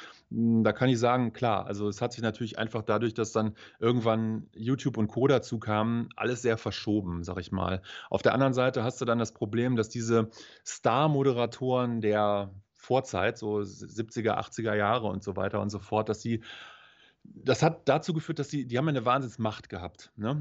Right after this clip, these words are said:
Also das waren ja wirklich Programmmacher, ne? Und die auch extreme Entscheidungsgewalt hatten und so, was man sich wirklich überhaupt nicht mehr vorstellen kann teilweise heute, bis auf wenige Aufna-, Ausnahmen. Und das sind meistens auch die Überbleibsel aus dieser Zeit, wie Jauch und Co.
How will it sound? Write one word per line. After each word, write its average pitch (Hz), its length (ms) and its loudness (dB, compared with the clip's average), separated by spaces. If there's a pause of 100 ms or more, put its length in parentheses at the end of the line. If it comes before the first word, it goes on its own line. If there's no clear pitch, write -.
Also 107 160 -4
das 104 180 -10
waren 117 140 2
ja 117 100 2
wirklich 120 220 -6
Programmmacher, 107 1040 -2
ne? 107 240 -2
Und 107 180 -4
die 120 140 -4
auch - 200 -8
extreme 135 640 0
Entscheidungsgewalt 117 840 0
hatten 107 280 -2
und 107 140 0
so, 113 180 0
was 107 140 0
man 113 120 0
sich 107 100 -6
wirklich 117 320 -6
überhaupt 110 300 0
nicht 113 80 2
mehr 104 100 0
vorstellen 107 500 0
kann 95 200 0
teilweise 95 420 0
heute, 107 260 0 (300)
bis 117 160 2
auf 117 160 2
wenige 117 260 2
Aufna-, 110 420 0
Ausnahmen. 110 560 0 (440)
Und 120 180 0
das 117 140 2
sind 117 100 2
meistens 113 380 0
auch - 140 -10
die 113 100 -12
Überbleibsel 104 560 0
aus 101 100 -6
dieser 101 260 -4
Zeit, 110 300 2 (260)
wie 117 140 -6
Jauch 98 280 2
und 135 120 -6
Co. 117 400 -2